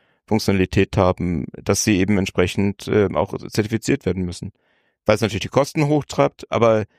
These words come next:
viel schlimmer in diesem Bereich, weil natürlich die Zeit viel zu kurz ist, die Entwicklungszeit viel zu kurz ist, die Produktlebenszeit zu kurz ist.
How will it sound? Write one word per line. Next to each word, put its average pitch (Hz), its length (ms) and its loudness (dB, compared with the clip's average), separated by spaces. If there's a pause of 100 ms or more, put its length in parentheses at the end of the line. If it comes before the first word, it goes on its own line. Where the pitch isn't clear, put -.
(300)
viel 120 160 2
schlimmer 139 340 0
in 135 80 0
diesem 135 240 0
Bereich, 127 460 0
weil 117 180 -2
natürlich 117 240 0
die 104 140 -4
Zeit - 340 0
viel 98 160 -2
zu - 140 -4
kurz - 300 -4
ist, - 100 -8
die - 40 2
Entwicklungszeit - 500 -4
viel - 100 -10
zu - 120 -16
kurz 87 280 -6
ist, - 140 -6
die 98 60 -2
Produktlebenszeit 110 760 0
zu - 80 -6
kurz - 320 -8
ist. - 200 -10